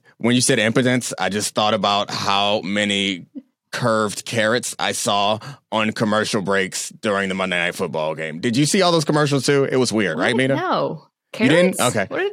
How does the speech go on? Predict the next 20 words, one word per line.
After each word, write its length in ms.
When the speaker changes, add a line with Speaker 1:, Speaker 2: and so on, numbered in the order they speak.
Speaker 1:
Never 240
Speaker 2:
what 80
are 60
Speaker 1:
mind. 100
Speaker 2:
these 140
commercials 420
you're 80
talking 280
about? 400
Speaker 1:
There 220
was 160
commercials 580
for 160
medication 840
to, 500
um, 460
to 520
address 640
a 140
curvature, 760